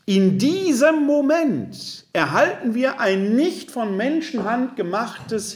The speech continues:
himmlisches Haus. Das heißt, für Paulus ist klar, die Auferstehung ereignet sich nicht am Sankt Nimmerleinstag, sondern im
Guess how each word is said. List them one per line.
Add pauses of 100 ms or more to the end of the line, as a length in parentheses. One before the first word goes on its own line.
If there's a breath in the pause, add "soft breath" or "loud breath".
himmlisches
Haus. (800 soft breath)
Das
heißt,
für
Paulus
ist
klar,
die
Auferstehung (340)
ereignet
sich
nicht
am
Sankt
Nimmerleinstag, (480 soft breath)
sondern
im